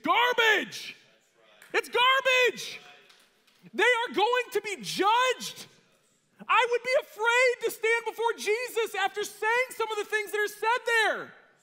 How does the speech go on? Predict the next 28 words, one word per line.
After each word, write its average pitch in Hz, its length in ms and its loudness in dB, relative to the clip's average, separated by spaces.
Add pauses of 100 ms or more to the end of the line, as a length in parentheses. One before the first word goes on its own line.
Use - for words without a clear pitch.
(640)
How 453 220 4
many 494 160 0
times 440 420 0
are 440 80 -2
they 440 160 -2
gonna 440 180 -4
predict 381 800 -4
the 381 80 -2
second 440 400 -2
coming 427 340 -2
of 339 60 -12
Jesus 427 520 -2 (200)
wrong 392 800 2 (160)
before 453 380 -2
you 403 80 0
stop 381 340 0
listening 320 460 -6
to 269 100 -6
them? 196 360 -4 (1500)
Seriously, 466 840 2 (1000)
you 415 120 -2
wonder 466 340 2 (120)
why 440 220 2
people 440 300 -2
think 440 200 -4
Christians 453 480 -2
are 440 100 -2
fools. 466 840 0